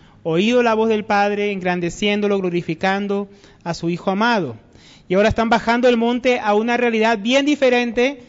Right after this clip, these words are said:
la cual van a encontrar en el valle. Una, una es la gloria que viene del monte, otra es la realidad que se van a encontrar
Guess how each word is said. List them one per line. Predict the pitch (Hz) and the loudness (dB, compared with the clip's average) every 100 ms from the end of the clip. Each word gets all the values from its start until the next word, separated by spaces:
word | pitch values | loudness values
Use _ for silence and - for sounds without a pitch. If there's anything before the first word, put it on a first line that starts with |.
| - - - | -20 -18 -4
la | 185 | -4
cual | 202 202 | 0 0
van | 214 | 0
a | |
encontrar | 220 214 185 185 196 | -2 -4 -4 -2 -2
en | 202 | -2
el | |
valle. | 202 240 220 147 - _ _ _ _ _ _ _ _ _ _ _ _ - - - - - | -2 -2 -4 -10 -18 _ _ _ _ _ _ _ _ _ _ _ _ -20 -20 -20 -20 -4
Una, | 190 220 220 | 0 2 2
una | 226 | 0
es | 247 | 2
la | 240 | 2
gloria | 226 240 240 | 4 2 2
que | 226 | 0
viene | 226 | 0
del | 226 220 | 0 -2
monte, | 220 233 233 233 - | -2 -2 -2 -4 -6
otra | 208 202 | -6 -2
es | 220 | -2
la | 208 | -2
realidad | 202 196 180 175 | -2 -2 -2 -4
que | 180 | -6
se | 185 180 | -6 -4
van | 170 | -4
a | |
encontrar | 170 175 170 160 143 147 | -6 -4 -6 -4 -8 -8